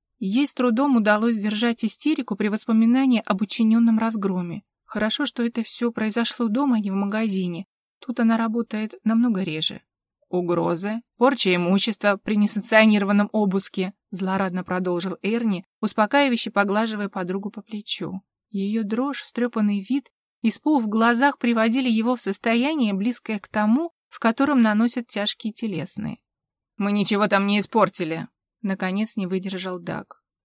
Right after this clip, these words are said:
"Убит сотрудник дознавательской службы союзного государства.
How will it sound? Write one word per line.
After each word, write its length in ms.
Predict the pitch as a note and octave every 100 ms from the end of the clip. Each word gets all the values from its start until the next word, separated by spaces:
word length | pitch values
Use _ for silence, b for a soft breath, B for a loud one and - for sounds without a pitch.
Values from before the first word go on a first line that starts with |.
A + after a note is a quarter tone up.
| _ -
"Убит 400 | F#3 F3 G#3 -
сотрудник 540 | - G3 G3 F#3+ F#3
дознавательской 720 | F3 F#3 F#3+ F#3+ F#3 F#3 G3
службы 380 | F#3+ A3+ B3 E3+
союзного 500 | - F#3 F#3+ F#3 F#3+
государства. 840 | F3 F3+ G#3 F#3 F3 - - E3